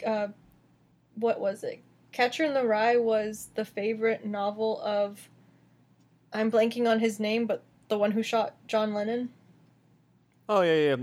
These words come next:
Speaker 2: yeah. He left a note. S-, uh, well,
Speaker 1: Yeah.
Speaker 2: he left the book with the note in, in, inside of it saying,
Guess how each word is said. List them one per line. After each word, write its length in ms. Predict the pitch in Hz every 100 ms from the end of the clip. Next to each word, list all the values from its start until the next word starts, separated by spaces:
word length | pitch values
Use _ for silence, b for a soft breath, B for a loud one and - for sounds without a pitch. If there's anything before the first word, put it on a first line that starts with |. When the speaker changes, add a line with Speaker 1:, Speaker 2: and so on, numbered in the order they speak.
| -
Speaker 2:
yeah. 140 | 127
He 200 | 139 147
left 200 | 143 135
a 40 | 135
note. 360 | 110 117 104 -
S-, 160 | - -
uh, 360 | - 117 113 113
well, 160 | 123 127
Speaker 1:
Yeah. 40 |
Speaker 2:
he 100 | 135
left 260 | 143 139 135
the 100 | 113
book 320 | 120 120 -
with 160 | 117 113
the 80 | 117
note 220 | 113 113
in, 180 | 113 110
in, 140 | 110 -
inside 480 | 107 - 113 113 110
of 120 | 110
it 100 | 107
saying, 400 | - 110 107 107